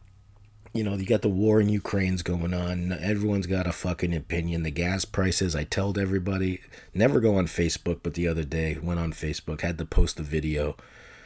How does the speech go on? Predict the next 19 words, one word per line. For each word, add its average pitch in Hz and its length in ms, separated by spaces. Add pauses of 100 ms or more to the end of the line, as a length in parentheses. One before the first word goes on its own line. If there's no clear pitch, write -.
(320)
of 78 500 (380)
Barstool 87 480
Chicago 76 800 (920)
doing 80 320
a 76 160
little, 76 460
uh, 65 360 (640)
thirty-five, 80 920
forty 85 360
minute 82 340
video 76 640 (1200)
about 82 420 (720)
gas 87 280
prices, - 520 (300)
how 87 220
gas 82 260
prices 76 600 (760)
are 67 160
set, - 500